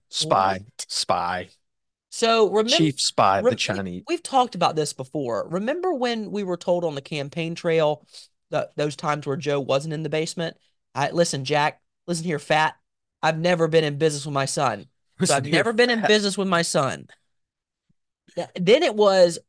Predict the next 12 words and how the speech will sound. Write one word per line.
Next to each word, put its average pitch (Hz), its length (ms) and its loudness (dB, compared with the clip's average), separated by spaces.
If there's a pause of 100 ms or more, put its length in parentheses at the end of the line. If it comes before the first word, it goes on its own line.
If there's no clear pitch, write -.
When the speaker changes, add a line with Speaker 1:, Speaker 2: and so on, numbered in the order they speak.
(160)
Speaker 2:
Joe 185 280 4
Biden 202 440 2
never 175 340 0
knowingly 160 1040 0 (180)
discussed 147 580 -2
business 143 460 -4
with 131 160 -4
his 123 180 -4
son. 104 360 -6 (1000)
Then 196 240 2
it 269 140 0
was 170 640 2